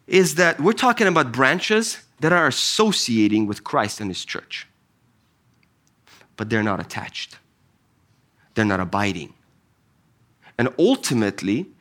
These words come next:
they are not productive. And they dry up, as it says in verse six. They're gathered, they're thrown into the fire, and the only purpose they serve is to be burned.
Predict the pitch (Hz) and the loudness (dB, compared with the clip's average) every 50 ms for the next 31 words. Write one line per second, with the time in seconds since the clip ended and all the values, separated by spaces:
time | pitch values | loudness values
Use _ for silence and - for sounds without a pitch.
0 | _ - - 107 113 131 139 165 143 117 110 110 113 110 107 113 123 123 - _ | _ -14 -10 -2 0 2 2 4 2 2 2 2 2 2 2 2 0 -2 -6 _
1 | - - 151 139 127 120 127 139 - - - - - 117 117 - - - - _ | -12 -10 -10 -10 -6 -4 -2 -2 -2 -4 -12 -14 -12 -12 -12 -14 -16 -20 -20 _
2 | _ _ _ _ _ _ _ _ _ _ _ _ _ _ _ _ _ _ _ _ | _ _ _ _ _ _ _ _ _ _ _ _ _ _ _ _ _ _ _ _
3 | _ _ _ - 113 113 113 117 107 107 101 101 107 117 151 185 180 185 233 - | _ _ _ -2 -2 0 2 4 2 2 2 2 2 4 4 4 4 2 2 0
4 | - - - - 131 131 143 - - 160 151 147 151 147 139 151 147 - - - | -4 -18 -10 -10 -8 -8 -6 -4 -2 -2 -2 -2 -4 -4 -2 -4 -4 -4 -4 -4
5 | 156 - - - - - _ - - - - - - 101 101 98 101 110 110 120 | -4 -4 -4 -6 -16 -18 _ -20 -20 -20 -18 -8 -2 -2 -2 0 2 2 4 4
6 | 139 180 180 208 208 233 220 - _ _ _ _ _ _ _ _ _ - - 110 | 4 2 0 -2 -2 -2 -4 -8 _ _ _ _ _ _ _ _ _ -2 -2 -2
7 | 101 - - 123 131 143 160 165 160 - 190 196 180 - - 110 95 95 95 95 | -2 -2 -2 0 2 2 2 2 0 0 -2 -2 -2 0 -2 -2 0 0 0 -2
8 | 95 110 - - _ _ _ _ _ _ _ _ _ _ _ _ _ - 143 139 | -2 -4 -8 -14 _ _ _ _ _ _ _ _ _ _ _ _ _ -2 0 0
9 | 135 127 131 135 - - - - 147 160 170 196 214 226 240 247 240 - - - | 2 2 2 0 0 -2 -4 0 2 4 4 4 4 4 2 0 -2 -4 -6 -4
10 | 208 214 208 - 214 208 185 - - 185 170 156 - - - - - 190 156 107 | -4 -4 -4 -2 -4 -4 -4 -4 -2 -2 -2 -2 -2 -6 -6 -6 -4 -4 -2 -4
11 | 90 52 52 - - - - _ _ _ _ _ _ _ _ _ _ _ _ _ | -4 -6 -10 -16 -18 -18 -20 _ _ _ _ _ _ _ _ _ _ _ _ _
12 | _ _ _ _ _ _ _ _ _ _ - - - - - 101 95 92 76 80 | _ _ _ _ _ _ _ _ _ _ -16 -16 -14 -8 -8 -4 -4 -4 -4 -4
13 | 76 62 50 - - - | -8 -8 -8 -12 -14 -16